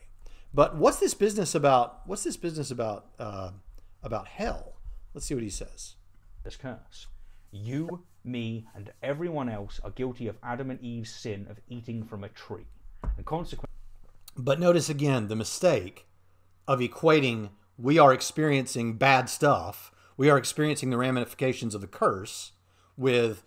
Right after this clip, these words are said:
Speaker 1: "we're therefore guilty." Those are not necessarily the same thing.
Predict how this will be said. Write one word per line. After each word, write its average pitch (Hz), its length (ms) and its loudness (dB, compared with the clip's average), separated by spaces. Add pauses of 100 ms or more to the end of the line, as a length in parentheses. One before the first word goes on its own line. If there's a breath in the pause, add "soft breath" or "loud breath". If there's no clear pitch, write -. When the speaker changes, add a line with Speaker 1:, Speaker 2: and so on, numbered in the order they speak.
(160)
Speaker 1:
"we're 143 320 4
therefore 127 400 4
guilty." 113 560 -2 (800)
Those 131 160 2
are 135 80 2
not 143 240 2
necessarily 117 560 -2
the 101 60 -6
same 95 260 -8
thing. 101 400 -6